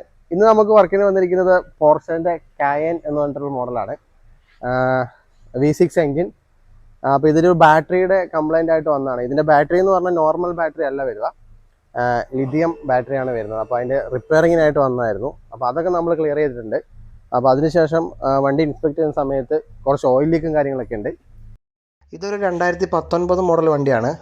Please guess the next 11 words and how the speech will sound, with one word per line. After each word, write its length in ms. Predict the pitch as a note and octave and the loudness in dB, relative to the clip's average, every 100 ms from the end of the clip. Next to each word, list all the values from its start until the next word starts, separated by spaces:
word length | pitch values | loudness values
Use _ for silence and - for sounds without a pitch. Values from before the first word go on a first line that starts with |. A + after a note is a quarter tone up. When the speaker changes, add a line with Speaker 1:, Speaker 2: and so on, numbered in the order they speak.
| - | -6
Speaker 2:
അധികം 320 | C3 D3+ D#3 | -2 0 2
കാലപ്പഴക്കമൊന്നുമില്ല, 840 | D3+ D3+ D3+ D3+ D#3 D3+ C#3+ B2 | 0 0 0 0 0 0 -2 -2
അതേപോലെ 540 | D3+ C#3 C#3+ C#3+ C#3+ | -2 -4 -2 -2 -2
തന്നെ 140 | D3+ D#3 | -4 -2
അധികം 400 | D#3 C#3 D#3 D#3 | -2 -2 -2 -2
കിലോമീറ്ററും 540 | D3 C#3+ D3 D3 D#3+ | -2 -2 -2 -4 -2
ഓടിയിട്ടില്ല. 540 | C#3 C3 B2+ G#2+ B2 - - - - - - | -2 -2 -2 -2 -4 -6 -20 -20 -20 -20 -6
ഈ 80 | D#3 | -4
കാണുന്ന 360 | E3 F3 E3+ E3+ | 0 0 2 0
എയർ 180 | D#3 | 0
ഫിൽറ്ററും 520 | D3+ D#3+ D#3 E3 E3+ | 0 -2 0 0 0